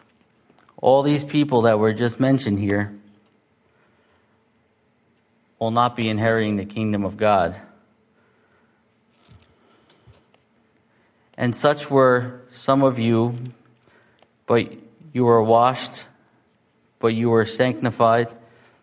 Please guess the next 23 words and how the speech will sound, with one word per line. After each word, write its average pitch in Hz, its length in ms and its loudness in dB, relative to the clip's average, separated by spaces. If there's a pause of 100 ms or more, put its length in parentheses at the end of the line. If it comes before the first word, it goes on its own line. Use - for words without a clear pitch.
(160)
but 110 160 -4
you 117 160 -2
were 117 160 0
justified 117 760 2
in 113 340 -2
the 110 100 -2
name 117 300 -2
of 113 300 -10 (340)
the - 160 -4
Lord 110 520 0 (300)
Jesus 139 680 -4 (1200)
and 113 180 -2
by 107 300 2
the 101 320 0
Spirit 120 520 -2
of 107 200 -2
our 98 140 0
God." 98 440 -2 (3000)
So 117 380 0
right 131 240 0
here 131 200 2
in 123 80 -2
verse 120 460 -2